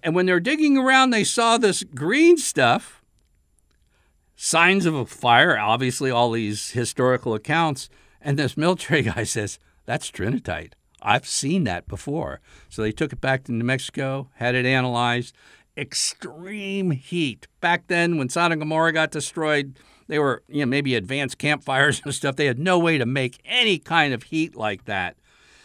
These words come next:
And I have in my hand some trinitite, and I have a, uh, nuclear radiation guarantee that even if I'm holding it, my hand isn't gonna glow tonight. I hope this, this is accurate.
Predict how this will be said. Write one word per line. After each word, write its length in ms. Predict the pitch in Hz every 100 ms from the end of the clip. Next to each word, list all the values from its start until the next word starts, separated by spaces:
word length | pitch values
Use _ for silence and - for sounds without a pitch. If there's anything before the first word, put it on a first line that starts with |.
| _ _ _
And 480 | 127 127 123 113 107 -
I 180 | 127 147
have 260 | 143 143
in 100 | 131
my 200 | 123 160
hand 460 | 143 117 98 98 113
some 200 | - 104
trinitite, 680 | - 160 156 135 156 160 - _ - _
and 160 | - 113
I 100 | 104
have 300 | 113 120 110
a, 380 | 113 101 101 98
uh, 200 | 95 92 90 _ _ _ _ _ _
nuclear 680 | - 117 156 147 147 139 123
radiation 1080 | 131 135 131 131 127 - 131 123 120 117
guarantee 680 | 104 123 127 117 127 123 123
that 180 | 113 110
even 300 | 110 123 123
if 100 | 113
I'm 140 | 110
holding 320 | 104 131 120 117
it, 160 | 117
my 180 | - 107
hand 240 | 120 117
isn't 200 | 113 110
gonna 160 | 104 101
glow 260 | 90 107 107
tonight. 340 | 92 92 95
I 60 | 90
hope 180 | 107
this, 340 | - 98 - - _
this 220 | - 95
is 160 | 90 87
accurate. 440 | 104 101 95 90